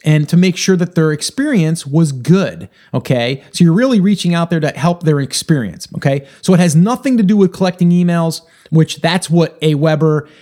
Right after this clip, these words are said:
and that's what Lead Pages and those other ones that I've talked about, which I'll talk about in a minute. But really, using something like Feedback Genius or SalesBacker is what I use now. Before, I was using Feedback Genius, which it's a great, you know, it's a great tool,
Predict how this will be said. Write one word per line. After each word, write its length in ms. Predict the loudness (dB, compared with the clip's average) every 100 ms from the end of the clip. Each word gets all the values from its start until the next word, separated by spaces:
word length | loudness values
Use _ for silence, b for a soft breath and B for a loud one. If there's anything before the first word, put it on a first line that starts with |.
| -4
and 120 | 0
that's 240 | 0 0
what 140 | -4 0
Lead 280 | 2 2 0
Pages 600 | -2 0 0 -2 -2 -2
and 180 | 0
those 260 | 0 0 -2 -2
other 180 | -2 0
ones 220 | -2 -4
that 80 | -4
I've 100 | -4
talked 300 | -2 -2 -2
about, 180 | -2 -2
which 140 | -2
I'll 80 | -4
talk 240 | -2 -2
about 200 | -2 -4 -2
in 60 |
a 60 | 0
minute. 320 | 0 0 -4 _ _ _ _ _ _ -4
But 220 | -2 2
really, 460 | 2 4 2 -2 B B B 0
using 460 | 4 4 2 0
something 360 | 0 0 0 0
like 280 | 0 0 -4 b
Feedback 560 | -4 0 2 2 0 0
Genius 420 | 0 2 2 -2
or 280 | -2 -2 -2 B
SalesBacker 880 | -10 -2 2 2 0 -2 -2 -2 -2
is 80 | 0
what 140 | -2
I 80 | -2
use 340 | 0 0 -2 -2
now. 360 | -2 -2 -2
Before, 340 | -4 -4 -2 0
I 60 |
was 160 | -2 -2
using 240 | -4 -4
Feedback 360 | -2 -2 -2 -2
Genius, 380 | 0 0 -2 B B
which 160 | -2 -2
it's 140 | -2
a 20 |
great, 560 | -4 -2 0 0 -2 -4
you 80 | -2
know, 100 | -2
it's 120 | -4
a 40 |
great 280 | -2 -2 -2
tool, 420 | -2 2 2 0